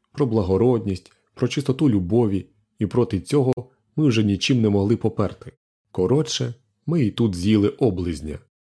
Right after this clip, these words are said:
Отож, нам лишилося тільки сидіти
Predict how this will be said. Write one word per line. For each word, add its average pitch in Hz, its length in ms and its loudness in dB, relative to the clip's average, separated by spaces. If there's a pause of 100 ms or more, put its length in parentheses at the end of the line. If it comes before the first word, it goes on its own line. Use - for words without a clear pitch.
(440)
Отож, 135 560 -4 (300)
нам 180 180 -2
лишилося 131 560 0
тільки 107 320 0
сидіти 120 580 0